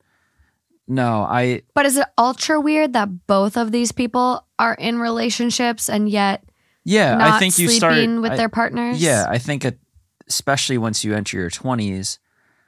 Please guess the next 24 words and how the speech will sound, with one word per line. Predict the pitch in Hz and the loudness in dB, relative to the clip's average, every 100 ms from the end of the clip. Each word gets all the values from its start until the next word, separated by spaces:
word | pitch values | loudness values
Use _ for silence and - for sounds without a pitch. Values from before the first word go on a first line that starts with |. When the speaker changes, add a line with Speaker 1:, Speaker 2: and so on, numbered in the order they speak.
| _ _ - | _ _ -6
Speaker 1:
you | 123 | -4
start | 117 120 110 | -2 -2 -2
to | 120 | -2
have | 110 | -2
more | 101 101 98 | 0 -2 -2
serious | - 98 90 101 | -2 -2 -4 -4
relationships | 92 92 98 92 95 - | -4 -4 -4 -4 -6 -6
where, | - 92 90 87 - _ _ _ _ _ _ - | -6 -2 -2 -4 -8 _ _ _ _ _ _ -14
yeah, | 92 95 110 92 | -10 -4 -2 -2
I | 73 101 | -4 -6
think | - 104 | -6 -4
my | 104 | -4
first | 95 - 110 101 - | -6 -4 -2 -4 -6
instinct | 107 110 - 98 85 | -6 -4 -4 -6 -4
would | 90 - | -8 -6
be, | 92 87 85 87 _ _ _ _ _ - | -4 -2 -4 -8 _ _ _ _ _ -6
like, | 90 - _ | -6 -8 _
"I | 98 104 | -2 0
gotta | 110 101 | -2 -2
figure | 110 104 | -4 -4
out | 90 | -4
my | 90 | -4
living | 85 107 98 92 | -2 -2 -2 -4
situation | 90 - 71 - - - | -6 -6 -8 -10 -12 -12